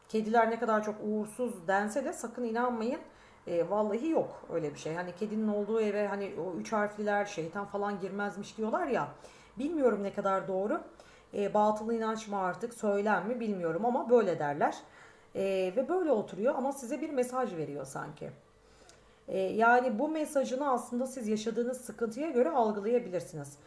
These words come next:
Şu andan hangi sıkıntıyı yaşıyorsanız demek ki, e, bir haberin geleceğini gösteriyor sizin istediğiniz yönde arkadaşlarım. İnşallah Allah'ın izniyle. Hadi bakalım tabağımız bize ne söyleyecek?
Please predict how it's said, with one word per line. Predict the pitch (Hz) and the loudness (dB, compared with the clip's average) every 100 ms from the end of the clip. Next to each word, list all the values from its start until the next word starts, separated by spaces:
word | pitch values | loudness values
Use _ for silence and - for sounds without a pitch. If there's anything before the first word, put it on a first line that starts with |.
| - - | -20 -20
Şu | - 320 | -4 0
andan | 285 233 269 | 0 0 -2
hangi | 285 277 220 | -4 -6 -8
sıkıntıyı | - 196 180 180 180 | -12 -12 -10 -8 -4
yaşıyorsanız | 220 - 277 - 190 247 - | -4 -2 -4 -2 -4 -6 -2
demek | 247 220 214 | -2 -2 -4
ki, | 269 320 - - - - | -8 -8 -14 -20 -14 -4
e, | 202 185 175 | 0 0 -2
bir | 220 | -2
haberin | 269 220 247 285 | 0 2 0 0
geleceğini | 247 220 208 233 226 | -2 -2 -2 -2 -2
gösteriyor | 180 151 156 160 156 160 | -2 -4 -4 -6 -4 -6
sizin | 160 196 262 | -6 -10 -8
istediğiniz | 214 - 202 185 175 147 | -8 -6 -4 -4 -6 -4
yönde | 156 143 151 | -4 -2 -4
arkadaşlarım. | 156 160 160 143 139 147 135 - - - - - | -4 -4 -6 -6 -8 -10 -12 -16 -20 -20 -20 -12
İnşallah | 262 247 240 214 247 214 | -8 0 2 4 4 2
Allah'ın | 202 202 196 190 | 2 2 2 0
izniyle. | 160 170 165 | -6 -8 -6
Hadi | 165 262 320 | -2 0 0
bakalım | 320 226 175 - | -2 -4 -4 -6
tabağımız | 185 185 185 196 165 | -4 0 0 -2 -8
bize | 170 226 | -6 -4
ne | 226 | -4
söyleyecek? | 220 185 160 151 151 | -4 -6 -6 -8 -8